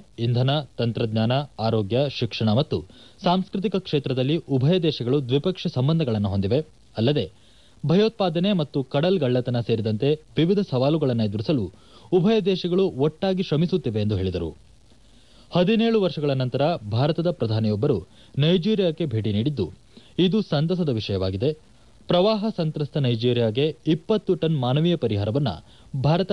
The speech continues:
ಕಳುಹಿಸುತ್ತಿದೆ ಎಂದರು. ಇದೇ ವೇಳೆ ಪ್ರಧಾನಿ ನರೇಂದ್ರ ಮೋದಿ ಅವರಿಗೆ ನೈಜೀರಿಯಾ ಸರ್ಕಾರ ಅತ್ಯುನ್ನತ ಗೌರವವಾದ ಗ್ರ್ಯಾಂಡ್ commander of the order ನೀಡಿ ಗೌರವಿಸಿತು. ಈ ಗೌರವವನ್ನ ಪ್ರಧಾನಿ ಮೋದಿ ಅವರು ಭಾರತೀಯರಿಗೆ ಸಮರ್ಪಿಸಿದರು. ಬಳಿಕ ಪ್ರಧಾನಿ ನರೇಂದ್ರ ಮೋದಿ ಅವರು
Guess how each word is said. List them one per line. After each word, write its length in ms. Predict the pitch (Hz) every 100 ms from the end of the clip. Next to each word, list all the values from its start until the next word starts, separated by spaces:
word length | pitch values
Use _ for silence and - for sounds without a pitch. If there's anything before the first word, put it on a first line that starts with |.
| 185
ಕಳುಹಿಸುತ್ತಿದೆ 580 | 160 185 185 175 113 98
ಎಂದರು. 280 | 85 80 73 - - - - - - - - - - -
ಇದೇ 200 | 185 202
ವೇಳೆ 240 | 180 180 202
ಪ್ರಧಾನಿ 400 | 143 127 139 135
ನರೇಂದ್ರ 320 | 127 123 120
ಮೋದಿ 180 | 120 117
ಅವರಿಗೆ 280 | 110 113 143 - 117
ನೈಜೀರಿಯಾ 440 | 117 113 127 113
ಸರ್ಕಾರ 340 | 104 101 151 110 - - - - 147
ಅತ್ಯುನ್ನತ 520 | 175 - 226 208 202
ಗೌರವವಾದ 540 | 165 156 151 135 131 156 170 - 135
ಗ್ರ್ಯಾಂಡ್ 400 | 120 147 196 185
commander 460 | - 147 156 156 170 -
of 140 | 127
the 140 | - 113
order 280 | 110 110 113
ನೀಡಿ 280 | 123 151 87
ಗೌರವಿಸಿತು. 560 | 127 139 104 - 85 82 - - - - - -
ಈ 80 | 226
ಗೌರವವನ್ನ 560 | 202 190 175 165 151 151 185 - -
ಪ್ರಧಾನಿ 340 | 135 117 127
ಮೋದಿ 220 | 120 110 107
ಅವರು 200 | 139 98 - - 123
ಭಾರತೀಯರಿಗೆ 600 | 117 151 185 160 117 117
ಸಮರ್ಪಿಸಿದರು. 600 | 113 127 98 98 87 80 - - - - - - - -
ಬಳಿಕ 280 | 170 190 202
ಪ್ರಧಾನಿ 380 | 202 139 131 131
ನರೇಂದ್ರ 300 | 120 117 110
ಮೋದಿ 160 | 110 110
ಅವರು 200 | 147